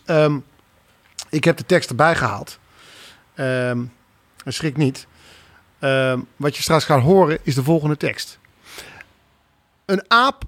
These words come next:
zonder geschiedenis. Ze zegt over hem dat hij geen geheugen heeft. Op naar de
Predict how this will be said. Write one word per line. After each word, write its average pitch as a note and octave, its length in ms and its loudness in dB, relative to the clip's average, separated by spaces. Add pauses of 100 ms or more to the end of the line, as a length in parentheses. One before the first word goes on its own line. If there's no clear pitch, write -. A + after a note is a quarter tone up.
(140)
zonder F#3+ 360 -4
geschiedenis. - 720 -14 (1000)
Ze D#3+ 220 0
zegt F#3+ 280 2
over F#3 300 2
hem E3 340 0 (300)
dat D#3 200 -4
hij D#3+ 140 0
geen F3 200 -2
geheugen F#3+ 440 -2
heeft. - 460 -16 (1300)
Op C4+ 300 2
naar F3 300 4
de D3 220 2